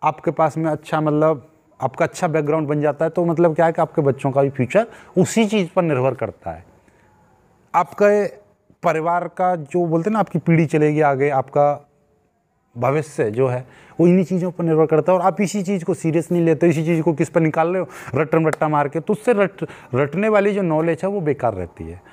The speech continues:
हमेशा याद रखना। इसीलिए आप एक चीज़ सोचो, अगर आप पढ़ाई कर रहे हो, चाहे बीएससी में हो या इंटर में हो, तो आप एक चीज़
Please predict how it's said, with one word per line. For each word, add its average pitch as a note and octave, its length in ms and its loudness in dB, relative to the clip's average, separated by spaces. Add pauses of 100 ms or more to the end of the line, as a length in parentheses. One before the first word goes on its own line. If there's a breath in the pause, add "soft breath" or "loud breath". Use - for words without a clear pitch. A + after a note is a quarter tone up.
हमेशा F3 260 2
याद A#2+ 200 0
रखना। F2+ 320 -12 (260 loud breath)
इसीलिए A#3+ 380 2
आप A3+ 320 0
एक G3 180 -6
चीज़ A3 180 -6
सोचो, G3+ 240 0
अगर G#3+ 100 4
आप G#3+ 280 0
पढ़ाई F3 260 0
कर E3+ 180 2
रहे D#3 120 2
हो, E3 60 0
चाहे F3 180 -6
बीएससी E3 420 0
में F3+ 80 -2
हो F3+ 120 -4
या F#3 100 -2
इंटर D#3 320 -2
में E3+ 120 -2
हो, F#3+ 80 -2
तो F#3+ 120 -10
आप F3+ 180 -6
एक F#3+ 140 0
चीज़ G3 200 -6